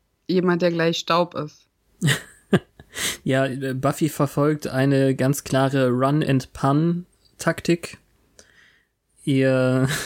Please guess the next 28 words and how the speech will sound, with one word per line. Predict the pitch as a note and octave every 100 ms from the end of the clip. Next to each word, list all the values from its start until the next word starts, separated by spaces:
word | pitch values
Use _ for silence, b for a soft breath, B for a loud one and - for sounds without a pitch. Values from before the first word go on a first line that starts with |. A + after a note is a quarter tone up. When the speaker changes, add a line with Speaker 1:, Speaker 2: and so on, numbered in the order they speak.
| B B B
Speaker 2:
<laughs> | B B B - -
ist | C3+ C#3+ - C#3 C#3+ D3 - -
das | C#3 -
Gegenüber | D3 C#3 C3+ D#3 D3 C#3 C#3
leider | C3+ C3+ C#3 C3+ C3 C3+
nicht, | C3+ D3 - -
äh, | A#2+ C3
rezeptiv | C#3 F#3+ - F3 - F#3 F3
genug | - E3 E3 F3 -
für | D#3+
ihre | E3 F3 E3+ E3
Witze. | F3+ - F3 F#3+ F#3+ E3 F3+ _ _
Der | E3+ - D3 D#3+
ist | - D#3
nicht | D#3 -
ganz | D3+ -
willig | D#3 D#3+ D#3+
mitzuscherzen. | E3 - D3+ - D3 D3+ - F3+ F#3+ - b b b b b b b b _ _ - _
Und | - C#3 C#3+ C#3
sie | - C#3+
bittet | C#3 - F#3+ G3 D#3+ -
quasi | - D3 C#3+ C#3 C3+ C3
die | C3+
Mächte | C3 D3+ D#3+ -
der | D3 C#3
Finsternis, | - C3+ - C3 C3 C3 -
ihr | C3+
doch | B2+ C3+